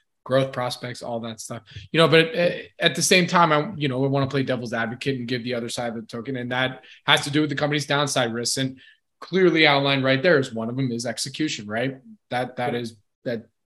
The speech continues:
Speaker 1: I don't even think anything more needs to be said about that, right? You just gotta execute at this point. But what,
Speaker 2: Yep.
Speaker 1: in your
Speaker 2: Yeah.
Speaker 1: opinion, oh, yeah.
Speaker 2: No, no, no, no, no. Keep, uh, keep going about, about it.
Speaker 1: I, I was gonna say, then in, in your guys' opinion, what would you say is some of the other potential downside risks here as well, you know?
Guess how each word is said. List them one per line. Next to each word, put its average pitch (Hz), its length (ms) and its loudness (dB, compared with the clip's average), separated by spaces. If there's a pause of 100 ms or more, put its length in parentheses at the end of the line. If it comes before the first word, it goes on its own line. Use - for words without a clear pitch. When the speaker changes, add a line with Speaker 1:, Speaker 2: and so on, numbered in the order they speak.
(400)
Speaker 1:
I 139 120 -2
don't 156 160 2
even 151 180 0
think 143 180 0
anything 147 360 -2
more 147 180 0
needs 143 220 -2
to 135 60 -10
be 135 60 -2
said 170 220 2
about 101 300 -8
that, 95 160 -12
right? 127 200 -2
You 113 60 -4
just 113 180 -8
gotta 131 180 -2
execute 113 360 -4
at 95 100 -16
this - 140 -18
point. 113 280 -12 (420)
But 185 160 4
what, 208 240 6
Speaker 2:
Yep. - 200 2
Speaker 1:
in 185 120 4
your 175 200 10
Speaker 2:
Yeah. 208 60 4
Speaker 1:
opinion, 190 280 0 (280)
oh, 135 340 2
yeah. 131 220 -2 (840)
Speaker 2:
No, 180 180 12
no, 190 140 12
no, 180 180 12
no, 160 140 10
no. 143 120 8
Keep, - 220 0
uh, 120 220 4
keep 139 180 4
going 110 220 6
about, 95 260 4
about 95 200 6
it. 92 80 -8
Speaker 1:
I, - 100 8 (180)
I 190 60 10
was 185 100 4
gonna 190 140 6
say, 180 240 6
then 147 160 4
in, 156 140 -4
in 165 120 -2
your 160 220 2
guys' 147 220 6
opinion, 147 360 -2
what 143 140 4
would 147 120 0
you 147 100 -2
say 139 520 4 (140)
is 156 120 0
some 165 140 0
of 160 60 -2
the 160 120 2
other 151 240 6
potential 135 460 -4
downside 113 500 -6
risks 113 220 -6
here 110 160 -8
as 104 160 -12
well, 92 220 -6
you 95 80 -16
know? 90 140 -18